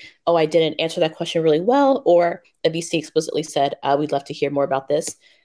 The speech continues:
follow up as soon as possible with that information. If there are any other materials or supporting files or videos or just anything you can show to kind of prove your validity, definitely follow up with that as quickly as possible. And we talked about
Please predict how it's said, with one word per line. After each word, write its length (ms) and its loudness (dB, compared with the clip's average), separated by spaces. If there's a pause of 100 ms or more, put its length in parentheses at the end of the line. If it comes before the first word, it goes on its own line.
(120)
follow 220 4
up 140 -2
as 80 -8
soon 120 -2
as 80 -8
possible 380 -6
with 80 -4
that 140 -8
information. 580 -6
If 100 -14
there 120 4
are 80 -6
any 140 -2
other 140 -4
materials 800 -2
or 240 -2 (340)
supporting 560 0
files 400 0
or 80 2
videos 600 -2
or 100 0
just 140 -8
anything 340 -2
you 60 -14
can 100 -10
show 220 0
to 80 -2
kind 240 -6
of 100 -8 (360)
prove 200 -2
your 100 -2
validity, 580 -2 (160)
definitely 340 -2
follow 280 -2
up 120 -8
with 100 -18
that 160 -8
as 140 -8
quickly 280 -6
as 140 -8
possible. 640 -10
And 100 2
we 100 4
talked 280 -4
about 380 0